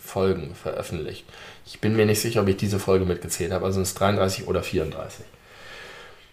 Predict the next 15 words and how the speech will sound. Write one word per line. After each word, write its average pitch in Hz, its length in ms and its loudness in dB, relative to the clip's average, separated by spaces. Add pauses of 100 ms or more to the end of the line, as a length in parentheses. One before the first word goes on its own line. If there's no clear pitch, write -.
(240)
Und - 240 12
jetzt 139 300 8
kommt 117 420 4 (480)
das - 300 -2
A 110 140 8
bis 117 260 2
Z - 300 0 (340)
der 90 100 0
beleuchteten 101 560 2
Brüder. 92 400 0
Ich 90 160 -6
habe 85 380 -2
zwei 139 720 6 (540)
Buchstaben 113 400 4
ausgelassen. 87 680 -4